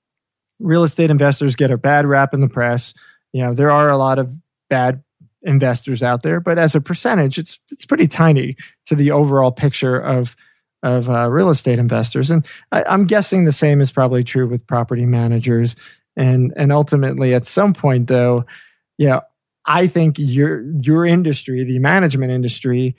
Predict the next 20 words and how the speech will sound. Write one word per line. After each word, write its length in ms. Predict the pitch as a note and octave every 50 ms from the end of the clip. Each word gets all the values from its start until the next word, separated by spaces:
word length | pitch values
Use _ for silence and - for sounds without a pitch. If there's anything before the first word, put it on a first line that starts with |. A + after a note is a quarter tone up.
| _ _ _ _ _ _ _ _ _
probably 560 | - - - F3+ F#3+ F#3 G3+ F#3 F3+ F3+ F3
needs 220 | E3 D#3+ D#3 C#3+ -
to 60 | D#3
do 160 | C#3+ D3 C#3+
a 60 | C3+
better 280 | B2 A#2 C3+ C#3 D#3 D#3
job 560 | D3 B2 C3 B2 B2+ C3 C#3 D#3 F3+ F3+ F#3+ - _ _ _ _ _ _ -
of 80 | D3 C3
vetting 440 | A#2+ A#2 C3+ C#3 C#3+ C#3+ C#3 C#3 C3+
their 280 | C3+ B2+ B2+ B2+ B2
own 400 | C3 C3 B2+ B2+ - - D#3+ B2+ - _ _ _ _ _ -
and 340 | - C#3 C#3 C3 B2+ F#3 - _ _
basically 800 | - D3+ D3+ D3+ D3 - D#3+ D#3 - C#3+ D3 C#3+ C#3 C#3 C3+ C3 - _ _ _ _
working 420 | C3 C#3+ D#3+ F3 - F3 E3 D#3
together, 580 | C#3+ - D3 B2 C3 D3 D#3 D3+ C#3+ C3 B2+ B2
having 300 | A#2+ C#3 C#3+ D3 C#3 C3
the 60 | B2+ A2+
good 500 | - C3 C#3+ F3 F#3 E3+ D3 B2+ - -
property 400 | - C3+ C3 B2+ C3+ B2 B2 B2
managers, 640 | B2 A#2+ A#2+ A#2 A#2 A#2 A2+ A#2+ A#2+ A#2+ A#2 -